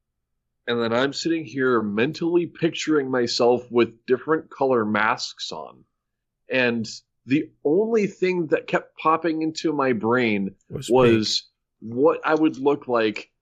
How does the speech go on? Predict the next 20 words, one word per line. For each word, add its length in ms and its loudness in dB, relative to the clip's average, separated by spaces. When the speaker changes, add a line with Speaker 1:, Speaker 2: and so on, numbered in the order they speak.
Speaker 1:
if 540 0
I 240 0
was 320 -2
Scorpion. 680 -6
Speaker 2:
So 160 -4
you 140 0
went 160 -4
yellow? 460 -4
Speaker 1:
<laughs> 40 -20
So, 720 4
<laughs> 440 -6
like, 300 2
pretty 340 0
big 420 -4
dude 580 4
with 240 -2
a 60 2
Scorpion 720 -2
mask 400 -8
on. 260 -10